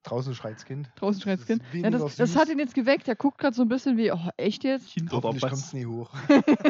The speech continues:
Speaker 2: Hoffentlich
Speaker 3: sei
Speaker 2: kommt's nicht
Speaker 3: unbesorgt.
Speaker 2: hoch. Das kommt hier nicht rein, keine
Speaker 3: Lass hier
Speaker 2: Sorge.
Speaker 3: keine Kinder rein.
Speaker 2: <laughs> Generell nicht. Außer Fellkinder.
Speaker 3: Naja, das ist ja was anderes.
Speaker 2: Ja, das stimmt.
Speaker 1: Ja,
Speaker 2: So.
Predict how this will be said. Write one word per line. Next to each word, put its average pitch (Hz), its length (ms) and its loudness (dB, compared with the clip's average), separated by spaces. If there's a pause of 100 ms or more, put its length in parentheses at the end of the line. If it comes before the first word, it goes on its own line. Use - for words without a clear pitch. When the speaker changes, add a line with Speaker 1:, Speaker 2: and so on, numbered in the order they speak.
(220)
Speaker 2:
Hoffentlich 233 320 -2
Speaker 3:
sei - 180 -4
Speaker 2:
kommt's 151 100 -4
nicht 131 240 -8
Speaker 3:
unbesorgt. 131 400 -10
Speaker 2:
hoch. - 320 -8
Das 226 120 -4
kommt 233 200 4
hier 220 100 8
nicht 202 200 2
rein, 175 240 2
keine 180 160 0
Speaker 3:
Lass 175 100 2
hier 165 80 4
Speaker 2:
Sorge. 175 140 2
Speaker 3:
keine - 160 -2
Kinder 127 320 -2
rein. 131 220 0 (260)
Speaker 2:
<laughs> - 640 4
Generell 196 520 0
nicht. 196 380 0 (680)
Außer 247 260 4
Fellkinder. 175 640 -2 (160)
Speaker 3:
Naja, - 220 -8 (100)
das - 160 -20
ist - 160 -14
ja - 160 -10 (120)
was 120 140 -12
anderes. 117 440 -6
Speaker 2:
Ja, 180 200 6 (200)
das 208 160 -2
stimmt. - 400 -6
Speaker 1:
Ja, - 160 -2
Speaker 2:
So. 151 120 4